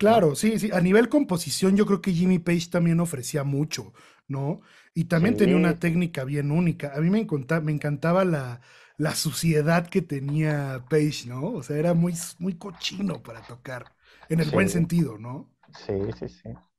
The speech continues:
Speaker 1: Ahora, por ejemplo, The Cure, fíjate esos himnos,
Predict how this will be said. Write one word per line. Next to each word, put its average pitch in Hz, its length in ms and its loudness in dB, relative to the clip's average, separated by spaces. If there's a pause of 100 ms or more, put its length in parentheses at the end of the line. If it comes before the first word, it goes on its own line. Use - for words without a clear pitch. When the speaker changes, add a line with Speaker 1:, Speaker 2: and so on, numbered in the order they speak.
(220)
Speaker 1:
Ahora, 131 220 6
por 123 120 6
ejemplo, 139 420 2
The 117 160 2
Cure, 185 320 0 (520)
fíjate 175 320 -2
esos 190 260 -6
himnos, 220 760 4